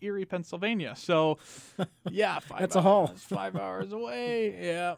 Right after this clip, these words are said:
Speaker 2: Yeah.
Speaker 1: So a-,
Speaker 2: Yeah.
Speaker 1: as much as I wanna be close with her and the baseball team, I, I need a job. So yeah,
Speaker 2: Sure.
Speaker 1: yeah. So I'm,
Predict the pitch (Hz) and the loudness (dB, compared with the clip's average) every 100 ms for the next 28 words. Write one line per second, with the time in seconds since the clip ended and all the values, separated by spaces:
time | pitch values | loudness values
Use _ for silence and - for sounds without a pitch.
0 | - 156 175 170 170 165 160 - 143 147 | -4 -2 2 4 4 4 2 -2 -4 -2
1 | 160 156 165 165 - 165 147 - _ _ | -2 -2 2 0 2 0 0 -8 _ _
2 | _ 151 143 143 160 139 - 131 165 175 | _ -4 -2 -4 -2 -4 -4 -4 0 2
3 | 165 - _ - 185 202 180 - 151 143 | 2 -2 _ -4 2 2 2 -2 -4 -4
4 | - 139 131 147 135 135 143 202 _ _ | -2 -2 0 -4 -4 -4 -8 -12 _ _
5 | _ _ 143 143 - 139 139 - 151 135 | _ _ -4 -4 -4 -8 -10 -8 -6 -6
6 | 127 220 196 127 - 165 147 139 165 180 | -4 -2 -2 -4 2 6 6 4 2 4
7 | 143 131 165 175 143 131 180 156 147 147 | 4 4 2 4 4 2 4 8 8 4